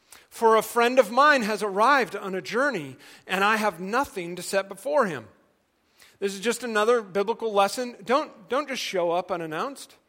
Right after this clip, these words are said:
It puts people on the spot. All of a sudden, it's midnight. They gotta go over to their neighbor's house and knock on the door and ask for bread because you came unannounced.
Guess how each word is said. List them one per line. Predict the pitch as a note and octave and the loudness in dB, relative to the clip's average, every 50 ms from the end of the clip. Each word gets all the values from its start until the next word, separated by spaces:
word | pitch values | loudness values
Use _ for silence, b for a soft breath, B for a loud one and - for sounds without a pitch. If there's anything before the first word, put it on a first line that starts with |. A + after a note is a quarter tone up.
| b b b b b b b b | b b b b b b b b
It | - A#3+ G#3+ | -8 -8 -2
puts | - B3+ B3 - | 0 -2 -2 -2
people | - - A#3 F3+ F#3+ G3 | -4 -8 -8 -2 0 2
on | F#3 F3 | 2 2
the | E3+ D#3 | 0 -4
spot. | - - - G3+ G3+ A3 C#4 E3 - | -8 -4 2 4 6 6 6 4 2
All | - F#3 G3 | 0 0 0
of | F#3+ | 0
a | F3+ | -2
sudden, | - - A3 A3 A#3+ - | -4 2 2 2 2 0
it's | A3 - - | -4 -6 -4
midnight. | G3 G3+ A3+ A#3+ B3+ C#4 C#4+ B3+ | -4 -2 0 2 2 0 2 0
They | G#3 G3+ | -2 2
gotta | G#3+ G#3+ G3+ | 2 0 2
go | G3 A3 A3+ | 2 2 2
over | A3 G#3+ | 2 2
to | G#3+ | 2
their | G#3 G3 | 2 2
neighbor's | F#3+ F#3+ G3 A3 C4 B3 | 2 0 0 -2 -2 -2
house | - A#3+ B3 C#4 B3+ - | 2 4 4 4 2 0
and | A3 F#3+ | -4 -2
knock | G3 G#3 G#3 G3+ | -2 -2 -2 -2
on | A3 | -6
the | G3+ F#3 | -8 -2
door | E3+ G3 G#3 B3+ C#4+ | 0 2 4 4 4
and | C4 G#4+ | 4 4
ask | A3 A3+ G#3+ - | 2 0 0 -4
for | - F#3 | -12 -10
bread | C#3+ F3+ G3 A#3 D4 D#4 D4+ D4+ B B B B B B | -2 0 2 4 4 2 0 -2 B B B B B B
because | G3+ - - A3 G3+ D#3+ | -10 0 0 0 0 0
you | G#3 A3 | -2 -10
came | G#3 - A3+ G3+ G3 F#3+ | -6 -2 -2 -2 0 0
unannounced. | F#3 F3+ F3 E3 C#3+ A#2+ G#2+ G#2 - - _ | -2 -2 -4 -6 -8 -10 -12 -16 -20 -20 _